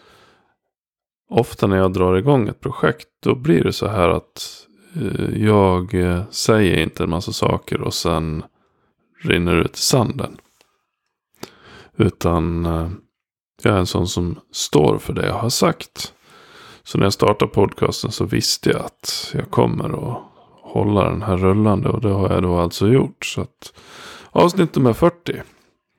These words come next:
Passande nog så tänkte jag prata idag om vikten av att fira. Vikten av att fira att vi lyckas. Att vi har uppnått det vi har bestämt att vi ska uppnå.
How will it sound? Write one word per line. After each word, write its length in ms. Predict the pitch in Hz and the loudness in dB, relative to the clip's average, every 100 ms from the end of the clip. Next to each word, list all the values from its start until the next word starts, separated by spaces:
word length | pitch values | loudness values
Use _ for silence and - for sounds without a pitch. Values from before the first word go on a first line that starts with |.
| - - _ _ | -20 -20 _ _
Passande 480 | - 113 - 113 117 | 0 2 2 2 4
nog 380 | 131 202 190 113 | 4 4 4 0
så 100 | 107 | -4
tänkte 380 | - 98 92 90 | -4 -4 -2 -2
jag 100 | - | 0
prata 480 | 101 101 139 - - | 2 2 2 0 2
idag 340 | 92 98 92 | 4 2 0
om 360 | 95 82 80 95 - _ _ _ _ _ - | -2 -2 -4 -10 -16 _ _ _ _ _ -2
vikten 600 | 107 147 - - - - | 2 2 -2 -4 -2 0
av 180 | 80 | 0
att 180 | - - | -2 -8
fira. 640 | - - 104 107 127 143 - - _ _ _ _ _ | -16 -2 2 4 2 0 -4 -14 _ _ _ _ _
Vikten 480 | - 139 147 - - | 2 2 2 -4 -2
av 120 | 85 | 0
att 140 | 85 - | -2 -4
fira 760 | - 95 101 104 101 90 87 - _ _ _ _ _ | -4 0 2 2 4 4 2 -4 _ _ _ _ _
att 280 | - 113 - | -8 -8 0
vi 80 | 87 | 0
lyckas. 880 | 120 131 - - - - - - - _ _ _ | 2 0 -2 -6 -6 -4 -6 -6 -10 _ _ _
Att 280 | - 101 - | -6 -6 -2
vi 80 | 95 | 0
har 280 | 95 87 - - | 2 0 -2 -4
uppnått 760 | 147 - - 170 - _ - - | -4 -4 -4 -4 -4 _ -18 -6
det 140 | - | -2
vi 120 | 82 85 | -2 -2
har 120 | 90 | -4
bestämt 600 | 95 104 - 135 110 - | -4 -4 0 2 2 0
att 140 | - | -4
vi 60 | - | -4
ska 200 | - - | -4 -2
uppnå. 540 | - - - - - | -2 -4 -6 -6 -6